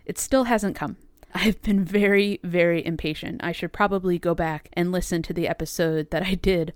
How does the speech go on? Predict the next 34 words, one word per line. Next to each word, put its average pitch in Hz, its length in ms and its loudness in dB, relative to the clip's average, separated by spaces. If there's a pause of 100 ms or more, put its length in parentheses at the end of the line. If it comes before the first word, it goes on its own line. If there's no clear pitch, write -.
(140)
on 175 180 2
waiting 165 580 0
and 180 160 0
God 175 280 2
being 180 260 -2
with 175 180 -2
us 156 440 -4
in 175 140 -2
the 160 80 2
waiting. 151 480 -4 (340)
But 254 160 2
as 330 180 2
I've 392 80 2
been 370 140 8
waiting 233 240 6
for 247 100 0
this 196 140 2
package 220 420 0
to 185 100 -2
come, 196 380 0 (520)
I've 233 360 2
also 359 640 0 (100)
been 240 220 2
really 262 240 4
thinking 254 600 0
about 208 420 0 (340)
what 233 260 -2
it's - 220 0
like 190 580 -2
to - 100 0
send 208 520 -2
something 175 460 -4
to 165 120 -8
someone, 107 460 -10